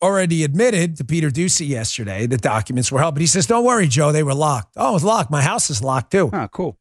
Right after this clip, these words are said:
Speaker 1: "Can I go steal documents from my time in the Secret Service?" Listen, there were the, some trips I did to Indonesia and Afghanistan where I was elite advance, where I'm sure there's some stuff that may be classified. And oh, no, I'm not there anymore. I'd like to go get that.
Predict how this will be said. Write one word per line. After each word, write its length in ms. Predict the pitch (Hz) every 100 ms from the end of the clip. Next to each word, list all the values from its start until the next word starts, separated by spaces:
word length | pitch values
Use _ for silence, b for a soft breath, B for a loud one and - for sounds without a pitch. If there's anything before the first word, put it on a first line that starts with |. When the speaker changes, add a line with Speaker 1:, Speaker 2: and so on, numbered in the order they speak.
| _
Speaker 1:
"Can 120 | 151
I 100 | 160
go 160 | 180 196
steal 260 | - 214
documents 540 | 170 185 190 214 208 -
from 100 | 143
my 160 | 147
time 260 | 156 180 180
in 60 | 180
the 80 |
Secret 320 | 165 196 180 175
Service?" 320 | 202 196 156
Listen, 380 | 240 - 131 - _ _ _
there 160 | 180 226
were 80 |
the, 100 | 220
some 220 | 208 208 180
trips 320 | 208 196 -
I 140 | 185
did 240 | 160 185 165
to 60 |
Indonesia 560 | 151 156 147 151 170 175
and 80 | 156
Afghanistan 840 | 139 - 147 147 - 92 85 101 - _ _ _ _
where 120 | 127 139
I 80 |
was 160 | 156 135
elite 240 | 147 156
advance, 400 | 139 113 147 127
where 100 | 139 147
I'm 40 |
sure 280 | - 262 269
there's 160 | 196
some 160 | - 180
stuff 340 | - 139 127
that 180 | - 135
may 200 | 139 151
be 160 | 151 131
classified. 520 | 147 139 120 - 80
And 140 | 113
oh, 80 | 160
no, 300 | 160 165 104
I'm 100 | 90
not 220 | 107 104
there 180 | 120 120
anymore. 340 | 107 90 80 - _ _ _ -
I'd 160 | 175
like 160 | 320 240
to 100 | 165
go 120 | 135
get 220 | 117 107
that. 320 | 127 127 175